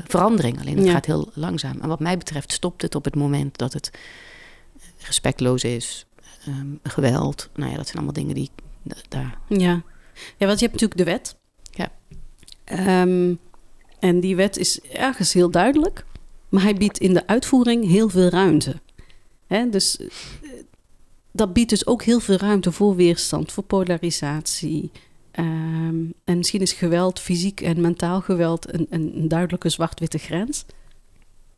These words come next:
Speaker 2: Maar er zit heel veel tussen,
Speaker 1: Ja.
Speaker 2: wat wel heel veel kan schaden. Wat ons als samenleving ergens brengt, of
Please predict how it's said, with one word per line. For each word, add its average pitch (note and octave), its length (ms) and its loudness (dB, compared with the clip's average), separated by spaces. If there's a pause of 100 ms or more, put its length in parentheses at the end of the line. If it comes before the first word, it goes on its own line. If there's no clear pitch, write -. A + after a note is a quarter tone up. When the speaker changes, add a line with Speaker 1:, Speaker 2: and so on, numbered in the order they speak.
(200)
Speaker 2:
Maar G3 160 4
er G3 60 4
zit - 200 2
heel G3 160 6
veel E3+ 160 -2
tussen, - 460 0 (380)
Speaker 1:
Ja. - 140 -12
Speaker 2:
wat F3 120 -2
wel G3+ 120 4
heel G#3+ 200 6
veel F3 240 4
kan E3 180 -2
schaden. E3+ 540 0 (1080)
Wat F#3 180 -4
ons G3+ 120 6
als F3+ 160 4
samenleving F3 680 4
ergens F#3 420 0 (180)
brengt, A3 680 2
of - 280 -8